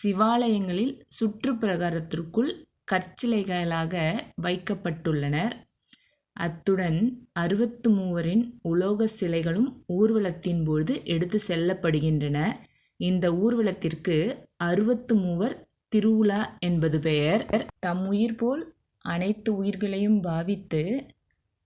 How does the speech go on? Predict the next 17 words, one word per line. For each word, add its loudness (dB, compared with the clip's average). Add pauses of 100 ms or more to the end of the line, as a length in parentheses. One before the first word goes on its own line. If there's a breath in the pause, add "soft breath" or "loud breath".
(160)
எல்லோரும் 0 (540)
நன்றாக 0
இருக்க -2
வேண்டும் -2
என்று -2
எண்ணி 0 (800)
கடவுள்கிட்ட 0
நம்ம 0
வேண்டிக்கிட்டோம்னா, -2 (1300)
என் -2
மனசுல 0
எந்த 2
ஒரு -4 (260)
கெட்ட -6
எண்ணமும் 0
இல்லாம, -2 (540)
யாருக்கும் -4